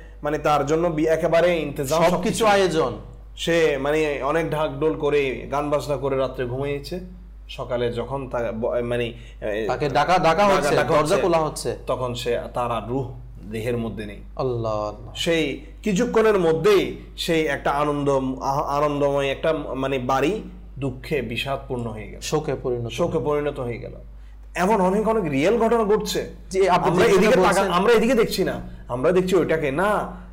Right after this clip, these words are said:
Speaker 1: এক-, একটাই তো দিন, এটা চলে যাবে, মানে, আ, অতিবাহিত হয়ে যাবে, আমি একটু করিই না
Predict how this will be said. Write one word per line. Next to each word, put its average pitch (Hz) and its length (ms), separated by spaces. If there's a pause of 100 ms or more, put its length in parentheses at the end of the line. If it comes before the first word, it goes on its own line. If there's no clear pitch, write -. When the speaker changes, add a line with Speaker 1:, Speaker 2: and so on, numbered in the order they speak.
(260)
Speaker 1:
এক-, 180 380
একটাই 240 360
তো 226 80
দিন, 175 160
এটা 147 160
চলে 196 320
যাবে, 143 180 (400)
মানে, 160 380 (240)
আ, 131 60
অতিবাহিত 202 640
হয়ে 202 180
যাবে, 151 180
আমি 175 240
একটু 190 240
করিই 185 320
না 135 160